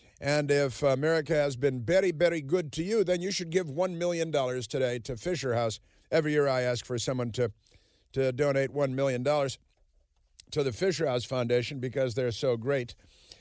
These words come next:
And, uh, you can give money. You must know the Fisher House. They, they have, uh, ninety-three houses. And they're going for one hundred houses, uh, not just across the United States at, uh, military hospitals, veterans hospitals.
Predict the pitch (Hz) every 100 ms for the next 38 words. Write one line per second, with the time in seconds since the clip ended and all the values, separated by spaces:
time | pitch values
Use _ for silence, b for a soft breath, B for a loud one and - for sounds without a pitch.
0 | B B 156 156 156 151 147 147 165 208
1 | 202 180 151 208 220 165 151 156 151 156
2 | 156 127 156 151 - 135 131 127 139 123
3 | - b b b - 139 143 143 135 117
4 | 135 127 123 170 247 226 220 190 147 185
5 | 180 160 156 151 131 98 80 - - _
6 | b b b b b b b - 147 151
7 | 143 135 240 220 156 131 127 190 190 151
8 | 175 151 143 147 156 120 147 143 196 247
9 | 214 180 143 120 156 147 147 135 139 117
10 | 143 139 - 127 117 120 120 117 127 151
11 | 139 151 135 135 135 - 135 107 135 135
12 | 143 131 131 135 127 135 127